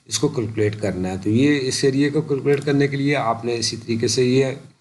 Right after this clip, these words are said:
इसके ऊपर आ जाना है, फिक्स width के ऊपर। इधर से इसको मैं select करता हूँ, ख़त्म कर देता हूँ, और इधर से आप पहला area हमारे पास ज़ीरो ज़ीरो हो जाएगा। दूसरे area के ऊपर हमारे पास, अ,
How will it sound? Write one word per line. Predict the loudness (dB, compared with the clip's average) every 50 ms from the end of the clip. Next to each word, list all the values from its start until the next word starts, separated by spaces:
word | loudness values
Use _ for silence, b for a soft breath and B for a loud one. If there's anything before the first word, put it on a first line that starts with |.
| B B B B B B B _ -6
इसके | -4 -2 -2 0
ऊपर | 2 2
आ | 2 2 2 0 2
जाना | 0 0 2 0 0
है, | -2
फिक्स | -2 -2 -2 -2 -2 0
width | 0 -2 -2 0
के | 0 0
ऊपर। | 2 2 2 0 0
इधर | 0 0 -2 -2 -2
से | -2 -2 -2
इसको | -4 -2 -2 -2
मैं | -4
select | -4 -2 -2 -2 -2 -2 -4
करता | -6 -8 -8 -10 -8 -4
हूँ, | -2 0 0 0 0
ख़त्म | -2 -6 -6 -4 -4 -2
कर | 0 0 0 0
देता | 0 -2 -2 -2 -2
हूँ, | -2 -4 -6 B B B B B B _ _ _ -4
और | -2 0
इधर | 0 0
से | 0 0 0 0
आप | 0 0 0 0
पहला | 0 2 2 2
area | 2 2 2 0 -2 -2
हमारे | -2 -4 -4 -2
पास | -2 -2
ज़ीरो | -2 -2 -2 -2
ज़ीरो | 0 0 2 2 4
हो | 4 4 4
जाएगा। | 4 2 2 2 2 0 0
दूसरे | 0 0 -2 -2 0 2 2 2
area | 2 2 0 0 0
के | 0 -4
ऊपर | -4 -2 -2 0
हमारे | 0 0 -2 -2
पास, | -2 -2 -2 -4 -4 -8 -12
अ, | -8